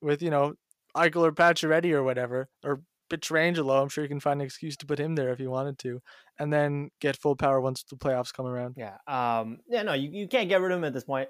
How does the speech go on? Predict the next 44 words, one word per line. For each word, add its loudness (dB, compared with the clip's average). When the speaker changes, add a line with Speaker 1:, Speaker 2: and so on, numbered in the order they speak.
Speaker 2:
You -2
know, 4
they 4
used, 0
what, 2
the, -2
the -4
Misfits -4
line 0
on -4
the -2
broadcast, 0
and -6
I, 4
like, 2
I 4
was 2
like, 0
"Oh, 6
yeah." 8
Speaker 1:
Boo. 4
Speaker 2:
That 10
was, 6
<laughs> -18
first 10
of 4
all, 8
I 6
did, 8
I, 4
I 6
forgot, 4
completely 2
forgot 8
about 6
that 4
nickname, -2
and 0
B, 2
I 6
was 4
like, 4
"Oh, 4
shit, 0